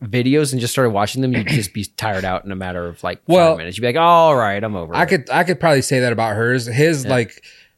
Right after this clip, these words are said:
Speaker 2: I mean, it's the same thing, but,
Speaker 1: Yeah.
Speaker 2: like, some of 'em are probably funny.
Speaker 1: But they're unique. You know,
Speaker 2: Yeah.
Speaker 1: he finds content already created and then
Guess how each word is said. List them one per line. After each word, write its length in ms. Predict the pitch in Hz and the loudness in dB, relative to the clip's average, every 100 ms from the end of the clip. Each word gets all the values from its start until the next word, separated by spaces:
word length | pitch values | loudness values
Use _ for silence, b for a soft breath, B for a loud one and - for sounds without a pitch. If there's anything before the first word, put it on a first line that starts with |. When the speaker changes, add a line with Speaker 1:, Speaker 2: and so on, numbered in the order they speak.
| - | -4
Speaker 2:
I 80 | 156 | 2
mean, 180 | 160 | 4
it's 140 | 139 135 | 4 0
the 80 | 127 | -2
same 260 | - 127 | 0 -2
thing, 380 | 110 110 113 123 | -2 -2 -2 -2
but, 160 | 117 113 | 0 0
Speaker 1:
Yeah. 80 | |
Speaker 2:
like, 80 | 95 | 0
some 200 | - 120 | -2 -2
of 100 | 120 | -2
'em 100 | 110 107 | -2 -4
are 100 | 101 | -4
probably 260 | 107 104 | -4 -6
funny. 380 | 92 95 101 107 | -6 -6 -6 -2
Speaker 1:
But 140 | 202 202 | 0 2
they're 100 | 180 | 2
unique. 520 | 147 120 110 113 - | 2 0 -2 -4 -2
You 80 | 127 | 0
know, 80 | 117 | 2
Speaker 2:
Yeah. 160 | 151 | 2
Speaker 1:
he 40 | 147 | 2
finds 380 | 143 135 120 | 2 2 0
content 480 | - - 135 123 120 | -4 -2 -2 -2 -2
already 220 | 127 120 | 0 0
created 460 | 104 123 117 117 110 | -2 -4 -2 -2 -2
and 120 | 110 104 | -2 -2
then 280 | 104 98 | -4 -6